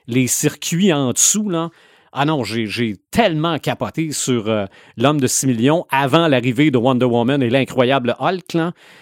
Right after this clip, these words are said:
Euh, non, non, pour moi, c'était de la magie. Je regarde ça aujourd'hui, je trouve ça bien cheap, là,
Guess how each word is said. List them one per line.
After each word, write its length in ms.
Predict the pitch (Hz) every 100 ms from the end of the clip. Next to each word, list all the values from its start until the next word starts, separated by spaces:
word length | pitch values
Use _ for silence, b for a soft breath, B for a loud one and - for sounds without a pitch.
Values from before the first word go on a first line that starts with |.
| B _
Euh, 760 | 123 123 123 120 117 117 117 110
non, 120 | 120
non, 140 | 160 170
pour 200 | - 107
moi, 220 | 131 196
c'était 600 | - 131 - 165 170 156
de 160 | 127 113
la 120 | 127
magie. 460 | 120 156 127 151 143 b _
Je 140 | 98
regarde 300 | 101 104 139
ça 120 | 113 170
aujourd'hui, 420 | 131 120 107 151
je 60 | -
trouve 160 | 120
ça 140 | 104 131
bien 220 | 131 120
cheap, 380 | - 196 185 -
là, 180 | 147